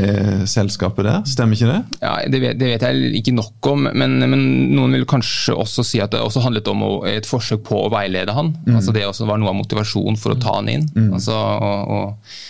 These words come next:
Speaker 2: så, så var jeg litt forsiktig med å si at det, men, men ja,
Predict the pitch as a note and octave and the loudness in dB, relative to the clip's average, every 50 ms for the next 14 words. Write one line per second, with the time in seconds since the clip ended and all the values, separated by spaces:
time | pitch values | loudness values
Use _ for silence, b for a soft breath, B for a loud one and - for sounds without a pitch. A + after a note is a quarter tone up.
0 | B B B - - B2 A#2 A2 A2 G2+ - - G#2+ G2+ - - A2+ - A2 G#2+ | B B B -6 -2 -2 0 0 0 0 0 -2 -2 -2 -2 -4 -4 -2 0 0
1 | G#2+ G#2+ G#2+ - C3+ B2 - G#2 G#2+ - G#2 G#2 G2+ - G#2+ G#2+ G2 F#2+ - - | 0 0 0 0 -2 0 0 -2 -2 -2 -2 -2 0 0 0 0 -2 -2 -2 -2
2 | G#2+ G2+ G2 G2+ A2 A#2+ A#2 A#2 A2+ A#2 A#2 A2+ G#2+ G#2+ A2 | -4 -4 -2 0 0 2 2 4 2 2 2 2 2 0 -2